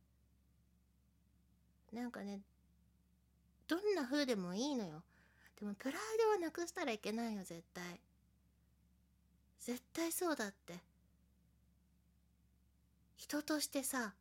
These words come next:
存在してるんだからさ、最低限のそういうのは持ってた方がいい、絶対。言われるよ。「お前プライドないのかよ」みたいなこと私も言われるよ。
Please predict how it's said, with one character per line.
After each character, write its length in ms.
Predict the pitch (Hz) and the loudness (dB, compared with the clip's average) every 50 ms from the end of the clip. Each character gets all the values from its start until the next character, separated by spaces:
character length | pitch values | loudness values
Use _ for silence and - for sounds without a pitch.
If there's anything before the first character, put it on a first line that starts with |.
| _ _ _ _ _ _ _ _ _ - - _ _ - _ _ _ _ _ | _ _ _ _ _ _ _ _ _ -20 -20 _ _ -20 _ _ _ _ _
存 380 | - - - 247 262 269 269 285 | -8 -6 -4 -2 0 0 2 2
在 240 | 285 277 277 277 262 | 4 4 2 2 0
し 80 | - | -2
て 180 | - - 285 277 | -2 0 2 4
る 160 | 277 277 277 | 4 4 4
ん 80 | 269 247 | 4 2
だ 100 | 214 185 | 0 -4
か 140 | - - - - | -6 -12 -14 -14
ら 80 | 185 | -14
さ、 240 | 196 - - 190 - - - - _ _ _ _ _ _ _ _ _ _ - | -14 -12 -12 -14 -14 -18 -20 -20 _ _ _ _ _ _ _ _ _ _ -2
最 380 | - - - 262 311 349 349 | 0 2 4 4 4 2 2
低 320 | - - 359 339 339 339 285 | 2 4 6 8 8 8 8
限 240 | 262 247 233 208 185 | 6 6 4 4 0
の 100 | 180 185 | -2 -4
そ 200 | - - 214 214 | -4 -2 0 0
う 80 | 214 | 0
い 120 | 214 226 233 | 2 2 0
う 80 | 214 | 0
の 100 | 196 180 | 0 -2
は 40 | 180 | -4
持 220 | 190 190 214 262 | -4 -2 -2 -2
っ 40 | 294 | -4
て 200 | 285 - - 247 | -2 0 -2 -2
た 120 | - 208 190 | 0 -2 -4
方 200 | 196 202 190 175 | -4 -4 -6 -6
が 120 | 180 180 | -6 -8
い 200 | 185 190 190 185 | -8 -8 -10 -10
い、 40 | 175 | -10
絶 180 | - - 185 185 - - - | -10 -12 -12 -12 -14 -8 -6
対。 240 | 190 190 190 - - - - _ _ _ _ _ _ _ _ _ _ _ - - _ _ _ _ _ _ _ _ _ - _ _ - - _ _ _ _ _ _ _ - - _ _ - - - | -4 -4 -4 -6 -8 -14 -20 _ _ _ _ _ _ _ _ _ _ _ -20 -20 _ _ _ _ _ _ _ _ _ -20 _ _ -20 -20 _ _ _ _ _ _ _ -20 -20 _ _ -20 -14 -8
言 280 | - - 214 208 220 240 | -6 -4 -2 0 2 4
わ 100 | 269 302 | 4 4
れ 120 | 339 339 | 4 4
る 100 | 339 349 | 4 4
よ。 200 | 339 359 415 453 - _ _ _ - | 4 4 2 2 -2 _ _ _ -6
「お 80 | 202 | -4
前 180 | 202 208 226 233 | -2 -2 -2 -2
プ 180 | 226 - 208 214 | -4 -4 -4 -4
ラ 200 | 220 233 254 269 | -2 0 0 0
イ 20 | |
ド 80 | 262 247 | 0 0
な 200 | 247 262 277 285 | 2 2 2 2
い 40 | 277 | 2
の 120 | 254 214 | 0 -2
か 100 | - 190 | -2 -6
よ」 140 | 180 180 170 | -8 -6 -8
み 80 | 175 175 | -10 -10
た 100 | - 170 | -10 -10
い 60 | 170 | -10
な 80 | 165 165 | -10 -10
こ 140 | - 165 170 | -10 -10 -10
と 100 | - 175 | -10 -10
私 320 | 185 185 233 262 - 311 | -6 -6 -6 -4 -4 -2
も 80 | 294 277 | -2 0
言 140 | 254 247 254 | 0 2 2
わ 140 | 277 285 285 | 0 0 0
れ 120 | 302 302 | -2 -2
る 120 | 311 330 | -2 -2
よ。 180 | 320 349 427 | -2 -4 -6